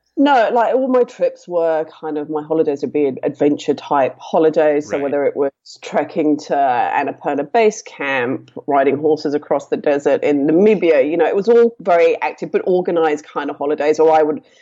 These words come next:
Speaker 1: you know, go there and, uh, with base camp, you know, get a guide and a porter and, and off we went. Uh, but nothing, absolutely nothing like this.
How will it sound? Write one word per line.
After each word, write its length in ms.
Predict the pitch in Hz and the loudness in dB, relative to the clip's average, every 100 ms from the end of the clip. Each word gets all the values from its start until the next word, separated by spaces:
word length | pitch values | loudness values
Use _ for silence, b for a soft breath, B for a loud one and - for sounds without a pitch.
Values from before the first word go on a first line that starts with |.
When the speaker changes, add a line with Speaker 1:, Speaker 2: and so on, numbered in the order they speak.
| b - | b -4
Speaker 1:
you 80 | |
know, 140 | 170 147 | -2 0
go 220 | 147 135 | 0 0
there 260 | 147 147 143 | 0 0 -2
and, 180 | 139 | -4
uh, 160 | 139 - - | -6 -6 -6
with 240 | 135 - | -6 -2
base 240 | 127 147 | -2 -2
camp, 400 | - 147 143 - - | -4 -6 -6 -8 -10
you 120 | 135 | -8
know, 160 | 65 | -6
get 160 | - 139 | -4 -2
a 40 | |
guide 320 | 139 131 135 135 | 0 0 0 -2
and 120 | 139 | -4
a 20 | |
porter 680 | 131 135 135 139 139 139 139 | -4 -4 -4 -4 -4 -2 -2
and, 260 | 135 135 135 | -2 -4 -4
and 180 | 139 | -2
off 200 | 143 147 | -2 0
we 80 | 139 | 0
went. 460 | 143 147 139 127 - | 2 2 0 -4 -6
Uh, 600 | 147 139 139 139 135 139 - B B B B | -6 -4 -2 -2 -2 -4 -6 B B B B
but 140 | 180 151 | -2 0
nothing, 720 | 175 185 175 180 170 151 143 - | 2 2 2 0 0 0 0 -2
absolutely 420 | 165 - - 160 | -4 -4 -10 -6
nothing 380 | 160 151 - 147 | -4 -4 -6 -6
like 300 | 139 127 - | -6 -8 0
this. 640 | 233 190 143 - - - | 2 4 2 -2 -18 -20